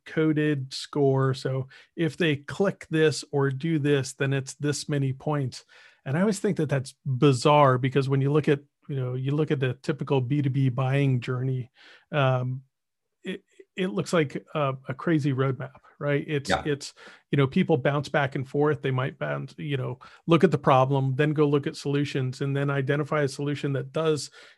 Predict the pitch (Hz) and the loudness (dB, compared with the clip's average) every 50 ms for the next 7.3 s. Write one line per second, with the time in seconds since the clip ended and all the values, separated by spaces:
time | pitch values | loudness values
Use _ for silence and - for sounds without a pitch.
0 | _ - 160 147 143 131 139 147 143 143 147 147 - 147 139 139 135 135 139 143 | _ -4 0 0 0 2 2 2 2 2 2 0 -4 -4 -2 0 0 0 2 4
1 | 170 190 190 185 160 135 151 170 170 - - 175 160 139 - 147 139 139 131 135 | 4 6 6 4 2 2 2 0 0 2 0 -2 -2 0 0 0 0 2 0 0
2 | 143 147 - - 143 139 147 160 175 175 160 147 139 131 135 - - 185 196 190 | 0 0 -2 -2 -2 0 0 0 0 0 0 0 -2 -6 -8 0 2 2 2 4
3 | - 185 175 175 - - 165 143 131 - 165 151 147 143 143 143 143 139 139 131 | 4 2 2 2 2 0 -4 -4 -2 -2 0 0 0 0 0 -4 -4 -4 -4 -4
4 | 135 131 135 151 156 151 147 160 180 190 185 165 170 170 160 - - 160 160 139 | -4 -6 -4 -4 -2 -2 0 2 2 2 2 2 2 0 0 0 -2 -4 -4 -4
5 | - 151 127 147 147 143 147 147 147 143 147 143 143 147 151 151 147 147 147 143 | -6 -6 -4 -4 -4 -4 -2 -4 -4 -4 -4 -4 -4 -4 -4 -6 -8 -8 -8 -8
6 | 143 131 135 156 147 156 - - - - - - 175 170 175 151 - - 427 392 | -8 -8 -8 -6 -8 -8 -8 -10 -16 -14 -2 2 4 4 4 4 2 -4 -12 -10
7 | 311 240 202 165 156 147 | -4 -2 2 2 2 0